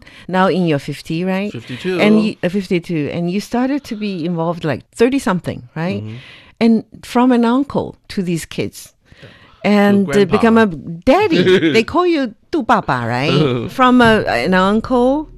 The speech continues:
Speaker 1: maybe even a brother, <laughs>
Speaker 2: Yes.
Speaker 1: from brother, uncle, and then to daddy, and now grandpa, because I
Speaker 2: Mm.
Speaker 1: heard some of your, how to say, sponsored kids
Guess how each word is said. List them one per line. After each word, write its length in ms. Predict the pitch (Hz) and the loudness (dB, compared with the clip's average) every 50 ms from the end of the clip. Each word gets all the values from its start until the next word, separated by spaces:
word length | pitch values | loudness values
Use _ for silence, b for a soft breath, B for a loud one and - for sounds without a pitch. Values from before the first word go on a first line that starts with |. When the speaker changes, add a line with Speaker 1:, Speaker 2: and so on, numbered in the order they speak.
| - - - | -20 -8 0
Speaker 1:
maybe 260 | 196 220 254 254 302 | 2 2 4 4 2
even 340 | 269 254 247 233 240 233 180 | 0 -2 0 0 0 0 0
a 80 | 196 | 0
brother, 640 | 180 - - 160 151 151 156 139 175 175 180 202 277 - | -2 -2 0 0 0 0 0 0 2 4 4 4 4 2
<laughs> 60 | 196 | 0
Speaker 2:
Yes. 440 | 143 - 104 98 - - - 262 - | 0 0 0 0 0 0 -2 -4 -6
Speaker 1:
from 420 | - - - - - - 202 190 170 | -8 -14 -18 -12 -2 0 0 0 2
brother, 400 | 185 185 190 202 220 214 208 - - | 0 0 0 2 0 0 0 0 0
uncle, 540 | 185 180 190 202 - - 220 180 180 175 170 | 0 0 0 -2 -2 -2 -2 0 0 0 0
and 260 | - 170 165 165 165 | 0 0 0 2 0
then 240 | 175 165 175 180 170 | 0 0 0 0 0
to 140 | - 175 | -2 -2
daddy, 420 | 165 165 151 151 135 156 151 156 151 | 0 0 0 0 0 0 -2 0 0
and 180 | 156 156 156 | 0 0 0
now 380 | 160 190 226 269 294 302 311 320 254 208 | 2 2 2 2 2 0 0 -2 -2 -2
grandpa, 500 | 208 214 226 254 294 285 - 220 151 - | -2 -2 0 0 -2 -2 -2 -2 -2 0
because 280 | - 170 170 202 202 | 0 0 0 0 2
I 100 | 202 190 | 2 2
Speaker 2:
Mm. 40 | 196 | 4
Speaker 1:
heard 260 | 214 208 208 202 196 B B B B B B B B B B | 4 4 4 4 2 B B B B B B B B B B
some 280 | - - 254 240 240 | -2 2 6 8 8
of 220 | 247 240 208 - - | 8 8 6 2 -2
your, 440 | 208 202 208 202 196 196 196 180 160 - _ | 0 2 4 4 4 4 2 0 -2 -6 _
how 180 | - - 190 180 | -14 -8 -8 -6
to 100 | 160 160 | -6 -6
say, 160 | - - 156 | -6 -6 -6
sponsored 560 | 156 - - 170 170 170 - - 165 - - | -6 -2 0 2 2 2 2 2 0 0 -2
kids 280 | - - 175 143 - - | -2 -2 -2 -2 -2 -6